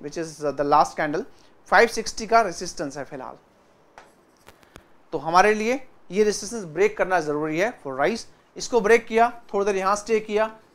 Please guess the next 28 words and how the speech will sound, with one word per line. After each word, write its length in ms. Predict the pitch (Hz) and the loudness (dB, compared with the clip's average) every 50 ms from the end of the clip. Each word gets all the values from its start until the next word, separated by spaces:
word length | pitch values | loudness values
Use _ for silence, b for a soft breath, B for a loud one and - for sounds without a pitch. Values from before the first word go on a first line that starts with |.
| b _ | b _
तो 60 | 214 202 | -8 -8
स्टॉक 360 | - - - 214 208 220 - | -8 -4 0 0 0 2 0
ऊपर 220 | 196 190 180 214 | -4 -4 -4 -4
की 100 | 208 220 | -4 -2
तरफ 180 | 202 214 208 175 | 0 0 -2 0
जाएगा, 380 | 156 175 170 175 180 220 233 - 190 | 4 4 4 6 6 4 2 0 -2
at 200 | 196 190 - 208 | -6 -6 -6 -6
least 180 | 240 262 226 | -6 -6 -6
कुछ 220 | - - 214 202 - | -6 -8 -10 -8 -6
नहीं 120 | 208 220 | -6 -6
three 200 | 220 - - 220 196 220 | -6 -8 -10 -10 -10 -10
to 60 | 202 - | -8 -4
four 140 | 190 196 190 190 | -4 -2 -2 -2
percent 260 | 180 170 190 180 170 | -4 -4 -4 -8 -6
का 60 | 165 160 | -2 0
राइज 220 | 156 151 156 160 | 2 2 0 -2
हमें 160 | 160 156 156 | -4 -6 -4
देखने 240 | 147 147 139 143 156 | -4 -6 -6 -6 -8
को 80 | 156 165 | -8 -8
मिल 120 | 151 131 | -8 -8
सकता 240 | 123 139 - - 180 | -10 -6 0 2 2
है 100 | 226 - b b b b b b - 165 | 2 2 b b b b b b -10 -4
looking 320 | 170 196 180 220 208 202 185 180 | -4 -2 -2 -2 -2 0 0 -2
at 120 | 165 180 | 0 -2
the 100 | 254 285 349 b b b b b b - 156 | -2 -4 -4 b b b b b b -12 -2
momentum 540 | 165 180 185 190 202 214 202 208 226 214 214 | 0 0 0 0 -2 -2 -2 -2 -2 0 -2
in, 180 | 220 233 240 233 | -2 -4 -4 -2
uh, 180 | 220 185 160 147 | 0 2 2 2